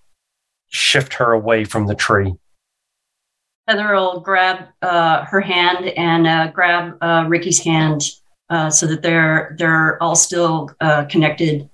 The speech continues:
Speaker 2: but can, you know, more easily walk. Um, and glances back to see if Scarlet and J D are still close.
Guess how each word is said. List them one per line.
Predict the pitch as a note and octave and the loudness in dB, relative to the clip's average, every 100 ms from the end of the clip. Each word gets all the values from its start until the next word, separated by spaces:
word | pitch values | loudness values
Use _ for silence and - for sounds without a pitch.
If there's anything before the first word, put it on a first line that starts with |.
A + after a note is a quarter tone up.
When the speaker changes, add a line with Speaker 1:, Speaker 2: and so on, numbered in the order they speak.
| - | -6
Speaker 2:
but | E3 | -4
can, | E3 D3 D3 - _ _ | 0 2 0 -4 _ _
you | E3+ | -2
know, | D3 | 0
more | D3 D#3+ D#3+ | 0 0 2
easily | D#3+ D#3+ D3+ | 0 -2 -4
walk. | C#3+ D3+ D3 - - - - - _ - _ _ _ _ _ _ _ _ _ _ _ _ _ | 2 2 2 -4 -12 -20 -20 -20 _ -20 _ _ _ _ _ _ _ _ _ _ _ _ _
Um, | F3+ E3+ E3+ | 2 2 0
and | F3+ F3 | -4 -2
glances | F#3 F#3+ F#3+ E3+ | 0 0 0 -2
back | F3+ E3+ F3 | 2 2 0
to | E3 | -6
see | - F3 E3+ E3 | -4 2 2 2
if | E3+ - | -2 -2
Scarlet | - F3+ F3 F3 | 0 2 2 0
and | E3+ D#3 | 0 0
J | E3+ E3 | 0 0
D | E3+ E3+ | 2 0
are | E3 | 0
still | D#3 - D#3+ | -2 -2 -4
close. | D3 E3 E3 - - | -2 0 2 0 -2